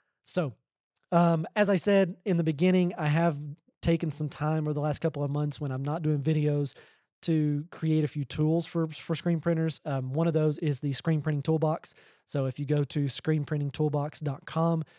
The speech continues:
you will see the tools that I use to run my business. Now, these are, uh, everything from software, saas tools, to, um, the suppliers that I use,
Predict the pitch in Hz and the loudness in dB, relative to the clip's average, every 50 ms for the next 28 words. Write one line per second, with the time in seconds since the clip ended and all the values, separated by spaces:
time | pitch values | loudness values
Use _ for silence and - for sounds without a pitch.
0 | _ _ _ - 143 147 143 143 143 127 - - - 160 151 151 151 147 151 156 | _ _ _ -4 -2 0 0 0 0 -2 -2 -2 -2 0 0 2 2 0 0 -2
1 | 147 147 135 127 - - 160 151 151 143 135 139 135 - - 147 143 147 160 165 | -4 -4 -6 -6 -4 -4 -2 -2 -2 -4 -4 -8 -10 -6 -4 0 0 2 2 2
2 | 170 185 185 180 - - 180 175 180 175 170 170 170 165 156 175 170 165 175 175 | 2 2 0 0 0 0 2 2 4 4 4 2 0 2 2 0 0 0 -2 -4
3 | - - 139 123 131 131 143 135 139 131 131 131 - _ _ _ _ _ _ - | -4 -6 -6 -6 -4 -4 -4 -2 -4 -4 -6 -8 -12 _ _ _ _ _ _ -12
4 | 147 - 165 156 139 156 139 - 151 143 143 139 - - 139 135 131 127 123 - | -6 -2 0 2 2 2 0 0 -2 -2 -2 -2 -4 -4 -4 -4 -4 -4 -4 -2
5 | - 151 147 139 - 151 151 151 147 147 143 143 143 131 - - 147 147 147 143 | -2 0 0 0 0 0 0 2 2 2 2 0 0 -2 -4 -4 -2 -2 -2 -2
6 | - - - 156 151 147 147 147 147 139 - - - - _ _ _ _ _ _ | -4 -4 -2 0 0 2 2 0 0 -2 -6 -12 -18 -20 _ _ _ _ _ _
7 | - - 156 147 147 143 143 143 139 139 135 - _ - 143 135 131 131 127 123 | -6 -4 -2 0 0 0 0 0 -2 -2 -4 -6 _ -6 -6 -4 -4 -6 -6 -8
8 | 127 123 120 120 _ _ _ _ _ _ _ - - 131 135 123 - - 120 - | -8 -10 -12 -14 _ _ _ _ _ _ _ -14 -8 -8 -6 -6 -6 -8 -6 -4
9 | - 147 147 147 151 151 151 151 147 139 - - - 147 151 143 143 143 139 135 | -2 0 0 2 2 2 2 2 2 0 -2 -6 -6 -4 -2 0 0 0 0 0
10 | 143 147 147 147 143 143 143 139 - - - | 0 2 2 2 2 2 0 0 -2 -6 -8